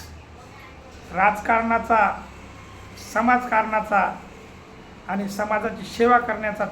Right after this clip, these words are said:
छंद होता. त्या छंदाच्या माध्यमातून बापूंनी समाजसेवेत उतरून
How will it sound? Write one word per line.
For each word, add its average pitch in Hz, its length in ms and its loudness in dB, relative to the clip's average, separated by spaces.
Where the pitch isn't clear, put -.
छंद 262 180 0
होता. 196 460 0
त्या 185 100 -4
छंदाच्या 254 420 -2
माध्यमातून 202 680 0
बापूंनी 240 600 4
समाजसेवेत 254 640 2
उतरून 269 340 2